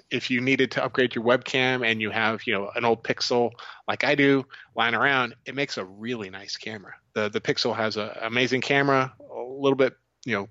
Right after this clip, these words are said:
probably four times better than the one I'm using, uh, for my day-to-day. So someday,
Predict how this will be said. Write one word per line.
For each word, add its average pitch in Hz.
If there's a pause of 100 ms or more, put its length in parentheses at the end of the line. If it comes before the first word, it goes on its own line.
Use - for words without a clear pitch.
probably 110 (280)
four 139
times 127
better 120
than 117
the 113
one 113
I'm 113
using, 110 (360)
uh, 107
for -
my 113
day-to-day. 135 (320)
So 123
someday, 139